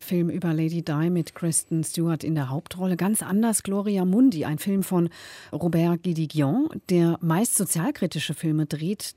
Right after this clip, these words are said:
die im Arbeitermilieu spielen, zum Beispiel Das Haus am Meer, da ging es um Gentrifizierung in Marseille.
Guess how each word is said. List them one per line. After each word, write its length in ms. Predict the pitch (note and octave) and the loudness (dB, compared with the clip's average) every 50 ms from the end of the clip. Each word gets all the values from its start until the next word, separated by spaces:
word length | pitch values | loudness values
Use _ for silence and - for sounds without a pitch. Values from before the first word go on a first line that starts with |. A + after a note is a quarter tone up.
| - - | -10 -6
die 240 | F3 D#3+ E3 - D3 | -4 -2 -2 0 0
im 240 | E3+ D#3+ D#3 D3 | 2 2 0 0
Arbeitermilieu 880 | - - C3+ E3 G3+ G#3+ G#3+ - G#3+ G3+ G3 F#3+ F#3 F3+ F3 F3+ F3+ F#3 | 0 -2 -2 0 0 0 0 0 0 0 0 0 0 0 -2 0 0 -2
spielen, 380 | F3+ - - - F#3+ F#3+ F#3 F3+ | -2 -4 -6 -4 -2 0 0 0
zum 140 | - - E3+ | 0 0 0
Beispiel 320 | D#3+ D#3 D#3+ - - E3+ | 0 0 0 -2 -2 -2
Das 160 | E3+ D#3 - | -2 -2 -2
Haus 180 | D#3+ D3+ D#3+ - | -2 -2 -2 -2
am 140 | E3 D3+ D3 | 0 0 2
Meer, 180 | D3 D#3 F#3 | 2 2 0
da 100 | F#3+ G3+ | 0 -2
ging 200 | F3 - D#3+ D#3+ | -2 0 0 0
es 100 | D#3+ - | 0 0
um 140 | C3+ D#3 D#3 | -2 -4 -2
Gentrifizierung 960 | - D3 D3+ D#3 - F3 D#3 - - D3 - - - - E3+ F#3+ G3 G3+ F#3+ | 0 -2 -2 -2 -2 -4 -6 -6 -6 -8 -8 -8 -6 -4 -4 -2 -2 -2 -2
in 140 | - E3 E3+ | 0 0 0
Marseille. 500 | D#3+ D3 C#3+ - - - D3+ D3+ F#3 A3+ | 0 0 0 -2 -2 0 0 0 0 -2